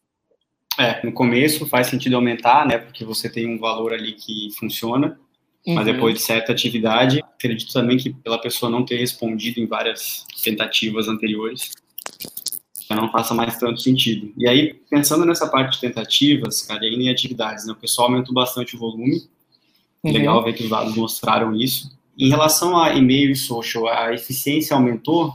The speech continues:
Speaker 1: Talvez, é, o pessoal esteja preocupado em construir mensagens até melhores ou mais
Speaker 2: Uhum.
Speaker 1: segmentadas. E você percebeu algum efeito na eficiência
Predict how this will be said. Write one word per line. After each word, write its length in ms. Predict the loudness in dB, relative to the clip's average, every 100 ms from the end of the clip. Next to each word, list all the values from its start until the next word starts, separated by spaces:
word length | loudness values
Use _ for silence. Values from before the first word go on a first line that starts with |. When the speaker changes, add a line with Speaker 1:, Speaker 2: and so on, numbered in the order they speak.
| -12 -18 -18 -4
Speaker 1:
Talvez, 680 | -2 0 2 2 2 -6 -6
é, 100 | -8
o 80 | -6
pessoal 520 | -6 0 4 4 0 -10
esteja 480 | -2 0 0 -4 -4
preocupado 560 | -6 -6 0 2 2 0
em 140 | -4
construir 500 | -8 -12 -6 0 0
mensagens 480 | 0 -6 -6 -8 -12
até 180 | -8 -6
melhores 760 | -4 0 2 4 0 -4 -12 _ _ _
ou 120 | 0 4
mais 220 | 4 4
Speaker 2:
Uhum. 40 |
Speaker 1:
segmentadas. 800 | 4 4 2 2 2 2 -2 -6
E 240 | -4 -6 _ _ _ _ _ -4
você 220 | -2 0
percebeu 600 | 2 2 4 6 6 4
algum 200 | 0 2
efeito 420 | 2 2 0 0 0
na 140 | 0
eficiência 800 | 0 -2 0 2 0 -2 -6